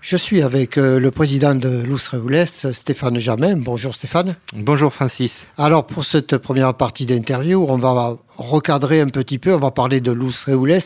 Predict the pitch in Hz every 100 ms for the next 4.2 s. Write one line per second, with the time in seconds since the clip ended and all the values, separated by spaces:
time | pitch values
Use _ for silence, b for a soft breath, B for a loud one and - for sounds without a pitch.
0 | - - 131 127 127 120 B B B 151
1 | 131 131 131 131 139 - 147 170 156 185
2 | 233 - - 139 139 131 185 160 - 135
3 | 156 156 143 156 165 175 147 110 - 127
4 | -